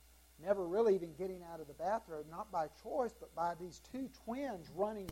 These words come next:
crazy in this too small apartment, having mothered all day, looking for some relief from Jack. Jack slowly, slowly, slowly begins to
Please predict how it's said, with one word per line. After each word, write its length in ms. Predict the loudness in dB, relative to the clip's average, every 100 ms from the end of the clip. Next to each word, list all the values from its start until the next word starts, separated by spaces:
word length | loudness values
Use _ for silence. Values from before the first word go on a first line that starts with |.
| -8
crazy 420 | -6 -4 -4 -6
in 140 | -8 -12
this 400 | -16 -18 -20 -20 -18 -14
too 100 | -12
small 540 | -10 0 2 2 -2
apartment, 520 | 4 4 2 -6 -18 -18 -20 -20 0
having 320 | 4 4 2 6
mothered 320 | 10 10 6 6
all 240 | 6 6
day, 320 | 4 -2 -2 -6 -16 -8
looking 280 | -8 -6 -12
for 80 | -14
some 320 | -12 -10 -10
relief 400 | -10 -8 -10 -12 -18 -20 -20 -20 -20 -10
from 300 | -4 -2 -2 -8 -18 -20 -20 -12
Jack. 220 | -10 -10 -14 -20 -20 -20 -20 -20 -20 -20 -20 -20 -20 -20 -20 -14
Jack 340 | -4 0 0 -2 -10 -20 -20 -20 -18 -16 -16
slowly, 880 | -12 -6 2 4 4 0 -12 -12 -14
slowly, 880 | -16 -18 -12 -4 -2 -2 -6 -8 -10 -14
slowly 420 | -10 -10 -8 -12 -14
begins 340 | -16 -18 -18
to 80 | -20